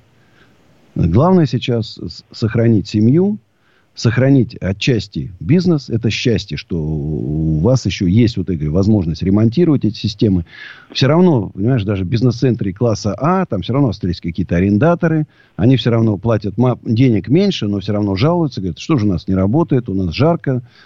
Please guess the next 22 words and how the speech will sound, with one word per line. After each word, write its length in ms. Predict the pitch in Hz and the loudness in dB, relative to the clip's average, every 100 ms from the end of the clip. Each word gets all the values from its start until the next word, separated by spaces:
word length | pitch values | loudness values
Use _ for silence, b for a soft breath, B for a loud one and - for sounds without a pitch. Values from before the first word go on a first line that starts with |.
| b | b
э, 60 | - | -2
нам 840 | 90 90 87 87 87 90 90 87 | 0 2 2 2 2 2 2 2
некомфортно, 760 | 95 95 92 - 170 - 127 | 2 2 0 0 -2 0 -2
давайте 340 | 101 95 107 90 | 0 0 -2 -4
включайте, 580 | - 87 156 165 - 98 | -4 -2 0 0 0 0
и 20 | |
они 140 | 113 | 2
всё 100 | 113 | 2
равно 180 | 107 123 | 2 2
будут 220 | 110 92 | 2 -2
деньги 300 | 120 127 101 | 0 0 2
на 100 | 92 | 0
ремонт 460 | 92 95 127 165 123 | 2 4 4 2 0
и 20 | |
на 160 | 101 90 | -4 -4
Т 100 | 104 | -4
О 180 | 123 147 | -2 -2
там 200 | 104 95 | -4 -4
и 40 | |
так 160 | 90 92 | -4 -4
далее 220 | 104 92 | -2 -2
тратить. 500 | 87 67 - - | -2 -6 -8 -20